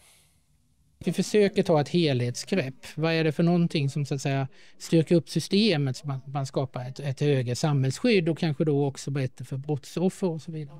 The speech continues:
Och då, då tycker vi att det finns i vissa situationer där man behöver någonting,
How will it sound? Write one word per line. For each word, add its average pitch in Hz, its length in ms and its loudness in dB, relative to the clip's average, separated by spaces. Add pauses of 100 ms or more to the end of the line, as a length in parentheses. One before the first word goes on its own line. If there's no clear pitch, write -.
(540)
Och 190 80 4
då, 196 260 4
då 196 160 4
tycker 214 340 2
vi 165 120 4
att 147 120 0
det 165 80 -4
finns 220 520 4
i 190 80 0
vissa 180 300 2
situationer 220 960 2
där 180 120 0
man 170 200 0
behöver 175 480 4
någonting, 135 640 -2